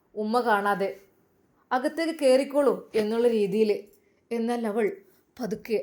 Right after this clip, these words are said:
ആ വാതിൽ തള്ളി തുറന്ന് അകത്തേക്ക് കയറി. കൂർക്കം വലിച്ച് സുഖമായി കിടന്നുറങ്ങുന്ന തൻ്റെ ഭർത്താവ്, കൂടെ ഒരു തലയിണയും. എ സിയുടെ തണുപ്പ് വളരെയധികം ശക്തമായി കൂട്ടിയിട്ടിരിക്കുന്നു. അതെ, കഴിയില്ല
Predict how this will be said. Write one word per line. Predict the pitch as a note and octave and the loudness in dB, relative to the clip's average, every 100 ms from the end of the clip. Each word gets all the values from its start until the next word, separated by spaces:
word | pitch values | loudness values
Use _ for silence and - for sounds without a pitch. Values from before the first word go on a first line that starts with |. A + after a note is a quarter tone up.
| - | -6
ആ | A3+ | -10
വാതിൽ | C#4 C4 B3+ C4 | -8 -8 -6 -6
തള്ളി | C4+ C4 C4 | -6 -6 -2
തുറന്ന് | C4 B3 A3 - _ _ _ - | 0 -2 -4 -8 _ _ _ -8
അകത്തേക്ക് | F#3 G#3 G#3+ G#3+ A3 | -2 -2 0 -2 0
കയറി. | G#3+ F#3 F#3 F#3 - - _ _ - | 0 2 2 0 -6 -20 _ _ 4
കൂർക്കം | D#4 D#4 F4 F4 | 4 6 6 6
വലിച്ച് | E4 E4 | 6 2
സുഖമായി | D#4+ D#4+ D4+ D#4 E4+ | 2 4 6 6 6
കിടന്നുറങ്ങുന്ന | E4+ D#4 D#4 D#4 D4+ D4 A3 - _ | 6 6 8 6 6 2 0 -2 _
തൻ്റെ | B3 A#3 A#3+ | 4 6 6
ഭർത്താവ്, | A#3 - A#3+ A#3 A3 - | 4 4 4 6 2 0
കൂടെ | A3+ A3 A#3+ | 4 8 10
ഒരു | A#3 A3+ | 8 6
തലയിണയും. | A3 G3 G#3 G#3+ G#3 G3+ - _ _ _ _ _ _ - | -2 0 0 0 -2 -4 -12 _ _ _ _ _ _ -2
എ | A#3+ B3 | 4 4
സിയുടെ | B3 C#4 C4 G3 - | 4 4 4 4 -2
തണുപ്പ് | - A3 A3+ B3 A#3 - | 0 0 0 2 0 0
വളരെയധികം | C4+ D4 E4 D#4 C#4 | -2 0 0 -2 -4
ശക്തമായി | C4+ - _ F#4 E4 D4+ | -6 -8 _ -2 0 -2
കൂട്ടിയിട്ടിരിക്കുന്നു. | D4+ B3+ B3+ C#4+ A#3+ A3 G3+ G3+ A3 - _ _ _ | -2 -2 -2 -4 -4 -2 0 0 -2 -10 _ _ _
അതെ, | A#3+ G3 A#3 A3 _ _ _ - | -10 -6 -6 -8 _ _ _ -8
കഴിയില്ല | G#3 F#3+ B3 A#3+ | -4 -2 -2 -2